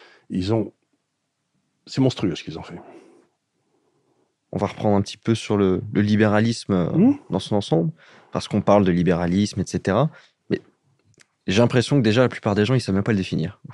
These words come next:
Speaker 2: Peut-être qu'on pourrait reprendre par là.
Speaker 1: Eh ben, écoutez, le libéralisme, C'est, c'est probablement, bon, il y a des, il y a des, des discours libéraux, et cetera, qui étaient avant,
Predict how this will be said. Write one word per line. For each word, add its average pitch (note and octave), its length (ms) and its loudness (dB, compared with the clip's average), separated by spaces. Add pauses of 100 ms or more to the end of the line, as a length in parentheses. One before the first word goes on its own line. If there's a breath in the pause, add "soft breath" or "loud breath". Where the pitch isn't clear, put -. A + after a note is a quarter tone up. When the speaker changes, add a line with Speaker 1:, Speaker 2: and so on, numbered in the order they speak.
Speaker 2:
Peut-être - 140 -6
qu'on G2+ 160 -2
pourrait A2 160 0
reprendre A2+ 280 -2
par G2+ 180 2
là. F2 120 0 (1160 loud breath)
Speaker 1:
Eh A#2+ 60 -2
ben, B2 120 2
écoutez, C#3 280 0
le B2 120 2
libéralisme, D#3 840 0 (1120 loud breath)
C'est, C#3 220 -2 (240)
c'est - 320 -2
probablement, D#3+ 800 2
bon, A#2 200 0
il F2 100 -2
y F2+ 40 -2
a E2 140 -2
des, D2 300 -8 (1800)
il - 80 -14
y - 60 -4
a - 60 -8
des, - 260 -12 (480)
des E2+ 120 -10
discours F2 420 -8
libéraux, E2+ 400 -6
et E2+ 40 -12
cetera, G2+ 420 -4
qui - 140 -10
étaient F2+ 220 -6
avant, A2 300 -4